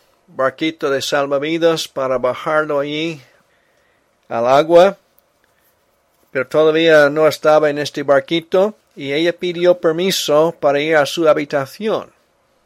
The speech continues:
Y le dije-, dijeron, "Hay que ir rápidamente porque en tres minutos vamos a bajar este barquito con la gente allí al agua",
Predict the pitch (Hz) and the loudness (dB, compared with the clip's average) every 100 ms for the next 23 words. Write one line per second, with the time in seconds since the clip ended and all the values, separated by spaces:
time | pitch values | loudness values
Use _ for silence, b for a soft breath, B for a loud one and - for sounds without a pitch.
0 | _ 139 131 131 131 127 170 139 147 131 | _ -12 -10 -6 -6 -6 -10 -8 -8 -4
1 | 175 147 110 76 - 127 139 151 156 156 | -2 -2 -4 -10 -6 -2 -2 -2 -2 2
2 | 156 147 147 156 165 175 165 180 175 160 | 2 2 0 2 2 0 -2 -2 -4 -6
3 | 151 147 143 135 135 143 139 131 127 147 | -8 -6 -2 -4 -4 -8 -8 -8 -6 -2
4 | 156 - 151 170 185 - 147 147 - 123 | -2 -4 -6 -4 -4 -2 -4 -6 -12 -2
5 | 135 143 143 - 135 139 131 - 170 156 | -2 0 -4 -4 -2 -2 -2 0 0 0
6 | 147 147 143 139 - 175 170 156 143 135 | -2 -4 -2 -2 -4 -8 -6 -6 -6 -8
7 | 127 160 156 - 139 147 151 135 135 170 | -6 -8 -8 -8 -8 -6 -2 0 0 -2
8 | 185 127 | -4 -6